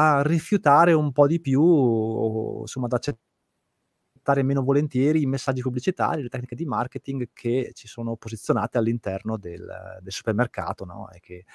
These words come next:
sono un argomento di questo, di questa chiacchierata che facciamo oggi. E quindi, eh, hanno inventato i carrelli a traino, oppure dei carrelli con delle maniglie laterali, che servono per non farti attivare questi muscoli mentre fai la spesa e finisci per spendere di più.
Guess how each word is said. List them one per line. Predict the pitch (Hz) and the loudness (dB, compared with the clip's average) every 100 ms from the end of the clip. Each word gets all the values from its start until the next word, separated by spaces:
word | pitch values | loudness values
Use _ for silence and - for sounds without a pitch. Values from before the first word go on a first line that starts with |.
| - - - | -20 -20 -2
sono | - 208 | 8 12
un | 160 | 12
argomento | 143 185 131 | 10 6 4
di | |
questo, | 127 - 113 107 | 0 0 2 2
di | 110 | -2
questa | - - | -10 -12
chiacchierata | 110 151 139 | 0 0 0
che | 110 | -6
facciamo | 110 - 107 113 | -8 -6 -4 -2
oggi. | 95 - 101 - - - - - _ - | -4 -10 -20 -20 -20 -20 -20 -20 _ 0
E | 214 | 4
quindi, | 185 170 208 233 | 4 6 6 4
eh, | 135 123 120 | 4 2 2
hanno | 127 135 127 | 2 2 0
inventato | 135 135 190 110 123 180 143 104 101 104 | 2 2 2 2 4 4 4 4 0 -6
i | - | -4
carrelli | 117 117 | 0 2
a | 160 | 2
traino, | - 104 143 208 | 4 2 4 0
oppure | - 131 113 | 2 0 0
dei | 113 | -2
carrelli | 117 120 | 0 0
con | 120 | 0
delle | 113 110 | -2 -2
maniglie | 110 120 | -2 -2
laterali, | 113 - 151 90 95 170 175 | -2 -2 -4 -4 -4 -6 -4
che | 117 113 107 | -2 -2 0
servono | 135 120 117 | 0 0 -2
per | - 117 | -4 -4
non | 143 196 | -2 0
farti | - 165 131 | 0 0 -2
attivare | - 165 120 | -4 -2 -2
questi | 104 - | -6 -8
muscoli | 113 117 - 101 | -6 -6 -6 -6
mentre | 101 92 117 | -6 -6 -4
fai | 131 | -2
la | 160 | -2
spesa | - 95 85 98 160 151 _ - | -6 -10 -8 -6 -6 -6 _ -4
e | 139 | -2
finisci | - 104 139 | 0 -2 -2
per | 151 | -4
spendere | - 92 90 107 110 | -2 -6 -4 -6 -6
di | |
più. | - | -6